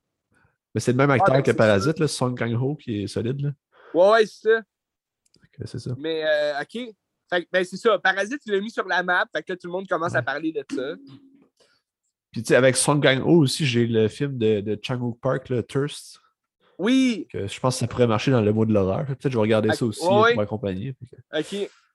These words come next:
Speaker 2: Intéressant. Je l'ai jamais vu, celle-là.
Speaker 1: Fait que c'est bon. J'ai hâte de voir.
Speaker 2: Intéressant.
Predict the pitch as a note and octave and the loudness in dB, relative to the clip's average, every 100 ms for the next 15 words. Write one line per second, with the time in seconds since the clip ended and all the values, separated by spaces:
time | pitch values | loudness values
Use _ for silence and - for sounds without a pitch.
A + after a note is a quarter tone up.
0 | _ - C#3+ - D#3+ D#3 D#3+ G3 F3 F#3 | _ -12 -6 -2 -2 -2 -2 -2 -2 -2
1 | F#3+ F#3 A3 F#3 D#3 F3+ _ _ _ _ | 0 -2 -2 -2 -2 -6 _ _ _ _
2 | _ - C#3 C3 A2+ D#3+ - B2 A2+ A2 | _ -4 0 2 2 0 -6 -6 -2 0
3 | A#2 G#2 C#3 _ _ _ _ _ _ _ | 0 -2 -6 _ _ _ _ _ _ _
4 | _ _ _ _ - - - C#3+ C#3+ C3+ | _ _ _ _ -20 -16 -6 -2 0 0
5 | C3+ | -6